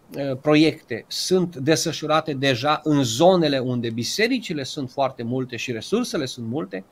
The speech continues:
iar două treimi din teritoriul țării a rămas în urmă. Pentru asta, ca să se schimbe lucrurile,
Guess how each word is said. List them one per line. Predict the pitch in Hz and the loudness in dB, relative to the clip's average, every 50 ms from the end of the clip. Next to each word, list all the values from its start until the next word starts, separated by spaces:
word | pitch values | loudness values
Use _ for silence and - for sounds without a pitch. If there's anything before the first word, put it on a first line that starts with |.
| _ - - - - 117 - | _ -20 -20 -20 -20 -14 -2
iar | 143 165 170 156 143 | 4 6 6 6 6
două | 117 104 120 196 233 277 277 254 | 4 2 4 6 6 8 6 4
treimi | 233 - 196 196 196 190 170 | 2 2 0 0 0 0 0
din | 151 151 139 | -2 -4 -4
teritoriul | 139 147 143 139 135 156 143 131 123 123 | -4 -6 -6 -6 -6 -6 -4 -4 -6 -6
țării | - - 165 156 151 - | -4 -4 -2 -2 -2 -2
a | - 135 | -2 -2
rămas | 131 131 127 135 139 131 - | -2 -2 -2 -2 -4 -4 -4
în | 156 156 165 | -6 -6 -4
urmă. | 160 135 117 - _ _ _ _ _ _ _ _ | -6 -8 -10 -14 _ _ _ _ _ _ _ _
Pentru | - 160 156 147 156 | 0 0 2 4 4
asta, | 170 196 208 208 - - 180 165 147 - _ _ _ _ _ | 4 4 4 2 0 0 0 0 0 -4 _ _ _ _ _
ca | - 139 | -6 -6
să | 127 127 127 | -4 -4 -6
se | - - 120 | -6 -6 -4
schimbe | - - - - 277 294 247 202 | -4 -4 0 2 2 2 2 2
lucrurile, | 165 147 131 - - 113 104 95 | 0 -2 -4 -6 -8 -10 -10 -10